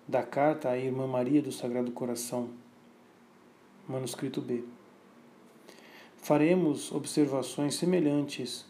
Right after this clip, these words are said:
com relação à experiência dos vértices de São João da Cruz e à sua explicitação. Concluamos afirmando que o matrimônio espiritual assegura uma experiência de Deus e da Santíssima Trindade, da natureza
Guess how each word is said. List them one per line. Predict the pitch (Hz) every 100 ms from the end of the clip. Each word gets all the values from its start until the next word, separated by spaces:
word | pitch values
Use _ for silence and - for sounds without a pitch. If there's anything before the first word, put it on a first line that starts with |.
| -
com | 139
relação | 131 139 131 - 147 143
à |
experiência | 139 - 143 139 143 151 127
dos | 135 123
vértices | 123 131 139 - 127
de | 127
São | 123 135 127
João | 127
da | 131
Cruz | 123 139 151 156 - - - - -
e | 147
à | 143
sua | 127 151
explicitação. | 143 - 147 147 - 165 - 127 123 - - - - - - - - - - -
Concluamos | 139 135 120 127 143 165 139 123
afirmando | 120 - 120 131 160 160 - - - -
que | 131
o |
matrimônio | 131 131 139 143 180
espiritual | 175 - 151 147 131 127 131 127 123 - -
assegura | 131 - 135 135 170 151
uma | 135 120 127
experiência | 120 - 143 139 143 147
de | 135
Deus | 127 135 139 123 - - - - -
e | 147
da | 135
Santíssima | 127 147 135 - 131 143 127
Trindade, | 147 165 123 123 - - - - - - - - -
da | 139
natureza | 139 135 135 127 151 165 175